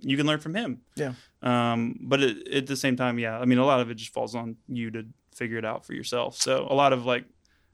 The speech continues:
Speaker 1: my history of learning, it was just figuring it out, which comes from just making a lot of really bad things.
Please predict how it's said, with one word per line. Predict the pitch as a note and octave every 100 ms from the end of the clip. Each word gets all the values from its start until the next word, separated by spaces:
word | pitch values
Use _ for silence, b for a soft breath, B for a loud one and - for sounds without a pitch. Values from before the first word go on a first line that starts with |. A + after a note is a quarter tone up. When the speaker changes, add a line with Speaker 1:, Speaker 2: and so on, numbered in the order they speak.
| _
Speaker 1:
my | C3+
history | B2+ C3 B2+
of | A2+
learning, | A#2+ B2
it | A#2
was | A2+
just | A2+ -
figuring | A#2+ A#2 A#2
it | A2+
out, | A#2 A#2+ A#2+ -
which | - B2 - - _ _ _ _ _ -
comes | F3 D#3+
from | D3 C3
just | B2+
making | B2+ B2 A#2+
a | A#2
lot | A#2
of | A2+
really | A2+ A2+
bad | A2 G#2+ A2+
things. | A2+ G#2+ A2+ -